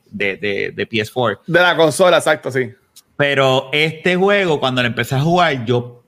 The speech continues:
Speaker 1: la pasé tan bien, a diferencia de, de, de God of War, porque God of War es un juego
Speaker 2: Estoy aquí,
Speaker 1: más
Speaker 2: por si acaso,
Speaker 1: serio.
Speaker 2: estoy aquí, sigue.
Speaker 1: No worries. Es un juego más, más centrado, más serio,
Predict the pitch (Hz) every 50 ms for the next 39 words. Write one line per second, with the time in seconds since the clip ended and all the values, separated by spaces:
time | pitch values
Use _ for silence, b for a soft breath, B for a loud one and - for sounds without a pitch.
0 | _ - 147 147 151 151 143 135 131 156 147 139 139 - - - 135 131 131 135
1 | 135 131 131 147 151 139 131 123 113 113 123 120 - 120 110 107 107 110 113 139
2 | 131 135 135 135 131 123 - - 123 123 120 113 113 107 104 - - - 113 107
3 | 127 123 117 123 123 120 123 123 131 127 120 - 117 110 113 107 101 113 117 117
4 | 120 120 127 131 135 151 156 160 170 165 190 214 208 - 208 190 190 170 151 151
5 | 147 147 151 151 143 139 151 165 170 160 151 147 131 151 151 139 123 123 - -
6 | 143 139 131 117 110 110 - - 143 127 B B B - 131 135 143 151 156 156
7 | 160 156 156 156 - - - - - - - - 139 131 131 135 139 131 - -
8 | 147 143 135 127 - 139 139 143 143 143 131 127 127 131 - - - 147 143 143
9 | 135 135 120 113 110